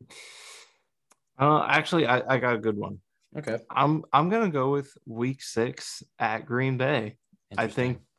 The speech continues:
Speaker 1: I think there's a better shot. I think they have a better shot in this game than a lot of people realize. There are some matchups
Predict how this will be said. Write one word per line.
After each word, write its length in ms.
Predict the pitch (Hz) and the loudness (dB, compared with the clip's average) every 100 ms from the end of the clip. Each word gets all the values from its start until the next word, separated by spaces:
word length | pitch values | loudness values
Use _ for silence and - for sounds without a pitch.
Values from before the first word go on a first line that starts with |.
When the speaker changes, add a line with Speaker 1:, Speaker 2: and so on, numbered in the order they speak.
| _ - | _ -4
Speaker 1:
I 120 | 117 | -2
think 220 | 135 135 | 0 -2
there's 220 | 131 120 | -2 -2
a 60 | 113 | -4
better 340 | 101 107 110 | -2 0 0
shot. 400 | 104 107 107 107 - | -2 -4 -2 -2 0
I 80 | 131 | 0
think 160 | 160 | 4
they 80 | 147 | 4
have 80 | 131 | 4
a 40 | |
better 160 | 127 113 | 2 0
shot 240 | - 110 | 0 0
in 60 | 107 | 0
this 140 | 104 | -6
game 340 | - 101 101 98 _ _ _ _ _ | -8 -6 -6 -8 _ _ _ _ _
than 140 | 110 107 | -2 0
a 40 | |
lot 160 | 101 104 | 0 -2
of 80 | |
people 280 | - 107 101 | -6 -6 -6
realize. 460 | 104 101 76 82 - | -4 -4 -4 -6 -2
There 160 | 107 | 0
are 40 | 107 | 0
some 240 | - 107 | -2 -4
matchups 560 | 107 107 - 107 - | -4 -4 -4 -6 -8